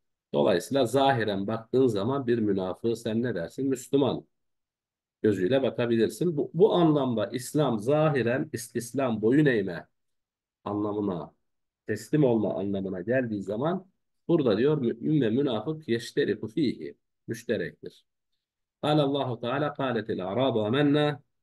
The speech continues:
Nitekim Allah Teala da Hucurat suresinde,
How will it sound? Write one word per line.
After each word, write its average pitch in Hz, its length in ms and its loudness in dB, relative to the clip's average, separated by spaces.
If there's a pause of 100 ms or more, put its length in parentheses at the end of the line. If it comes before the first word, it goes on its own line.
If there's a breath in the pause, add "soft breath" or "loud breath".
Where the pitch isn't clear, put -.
(280)
Nitekim 127 380 -4
Allah 120 320 -2
Teala 107 400 -2
da 123 140 -2
Hucurat 104 380 -4
suresinde, 90 880 -4